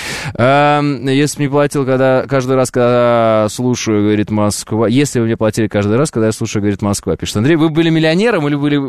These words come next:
нищие, Андрей? Я не понимаю. Потому и не нравится, что похоже. Мне тридцать четыре. Послушай Мари Краймбери. Тут такие сопли классных, пишет Александр Первый.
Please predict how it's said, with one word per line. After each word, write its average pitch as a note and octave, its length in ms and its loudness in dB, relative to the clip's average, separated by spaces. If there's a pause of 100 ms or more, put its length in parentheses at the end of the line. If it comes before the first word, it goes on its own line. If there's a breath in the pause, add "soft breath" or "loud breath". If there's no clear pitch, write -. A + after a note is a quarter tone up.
(100)
нищие, C#3 400 2
Андрей? F2+ 300 -2
Я E2 60 -2
не F2+ 80 0
понимаю. E2 360 -4 (480 loud breath)
Потому D3+ 440 0
и D#3 40 0
не C#3+ 100 0
нравится, C#3+ 380 0
что C3 200 -2
похоже. A#2+ 600 0
Мне C3+ 140 0
тридцать F3+ 240 0
четыре. C#3+ 280 0
Послушай D3 600 0
Мари C#3+ 380 2
Краймбери. C#3 920 2
Тут C#3+ 300 -4
такие C3+ 420 2
сопли C3+ 580 0
классных, A#2+ 640 0
пишет A#2+ 400 -4
Александр A2 640 0
Первый. G#2 500 2